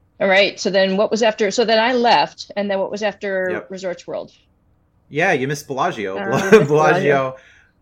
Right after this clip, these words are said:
Speaker 2: Yeah. Well, you had others, you know, I say with some of these trips, like, well, you know, don't come along for the whole trip. And,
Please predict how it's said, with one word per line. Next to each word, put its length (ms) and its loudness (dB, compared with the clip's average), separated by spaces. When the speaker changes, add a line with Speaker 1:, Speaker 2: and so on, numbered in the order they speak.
Speaker 2:
Yeah. 360 -2
Well, 120 0
you 60 0
had 140 2
others, 220 -4
you 140 -10
know, 100 -8
I 340 -6
say 120 -8
with 120 -2
some 100 -8
of 40 -10
these 60 -16
trips, 220 -12
like, 180 -12
well, 320 -8
you 100 -14
know, 220 -4
don't 160 -8
come 120 -12
along 160 -14
for 80 -20
the 60 -18
whole 140 -14
trip. 360 -14
And, 180 -14